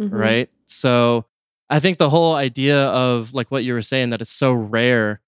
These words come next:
Speaker 2: that we shouldn't even really talk about it. They don't even, I think the, the story is kinda transitioning a little bit to where they see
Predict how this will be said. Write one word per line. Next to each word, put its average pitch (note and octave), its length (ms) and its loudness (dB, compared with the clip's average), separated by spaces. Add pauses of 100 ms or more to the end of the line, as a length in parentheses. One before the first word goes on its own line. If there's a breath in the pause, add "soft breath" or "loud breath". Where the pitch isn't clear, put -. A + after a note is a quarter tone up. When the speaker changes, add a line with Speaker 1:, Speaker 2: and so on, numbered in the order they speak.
(360)
Speaker 2:
that B2 140 -2
we A#2 80 -2
shouldn't B2 220 -2
even A2+ 180 -2
really A2 180 -2
talk A2+ 340 -4
about G#2 300 -2
it. G2+ 180 -8 (460)
They B2+ 120 0
don't D3 120 2
even, B2 580 0 (320)
I C#3+ 100 -4
think G3 180 0 (240)
the, C3+ 400 2
the C3+ 80 -4
story E3 360 2
is C3+ 80 0
kinda D3 240 -2
transitioning C#3 600 -2
a - 20 -2
little B2+ 240 -2
bit C3 220 0
to - 140 -6
where A#2+ 280 2
they A#2+ 160 0
see A#2+ 560 0